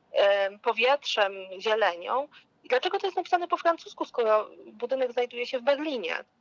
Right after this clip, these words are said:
Myślę, że dlatego, że Corbusierowi nie zależało na tym, żeby mieszkańcy to zrozumieli. Myślę, że on po prostu chciał, żeby, em, żeby jego opinia pojawiła się na tym bloku. I tylko tyle. Jego komunikat, jego, jego osobowość,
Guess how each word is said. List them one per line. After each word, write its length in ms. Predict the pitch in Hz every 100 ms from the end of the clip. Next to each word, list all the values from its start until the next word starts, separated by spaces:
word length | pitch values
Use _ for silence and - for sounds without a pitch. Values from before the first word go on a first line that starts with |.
| -
Myślę, 220 | 240 320
że 100 | 311
dlatego, 320 | 311 302 320
że 100 | 294
Corbusierowi 540 | 302 277 302 294 285 294
nie 120 | 302
zależało 420 | 302 311 370 320
na 120 | 233
tym, 140 | 202 196
żeby 240 | 190 185
mieszkańcy 400 | 185 - 180 185
to 120 | 180
zrozumieli. 640 | 185 180 185 180 165 - _ _ _ _ _ -
Myślę, 200 | 226 277
że 100 | 294
on 100 | 302
po 120 | 311
prostu 200 | 294 -
chciał, 280 | - 202 214
żeby, 420 | 240 233 254 254 - - - _
em, 220 | - 220 233
żeby 240 | - 254 254
jego 540 | 254 254 233 214 202
opinia 520 | 208 - 226 208 202
pojawiła 440 | 208 233 226 220 233
się 160 | -
na 120 | 247 -
tym 180 | 262
bloku. 460 | 277 381 262 - 180 185 _
I 60 | -
tylko 300 | - 240 320
tyle. 320 | - 175 165 -
Jego 200 | 220 214
komunikat, 600 | - 214 214 190 - -
jego, 240 | 202 185
jego 220 | 180 190 202
osobowość, 760 | - 185 175 165 - - -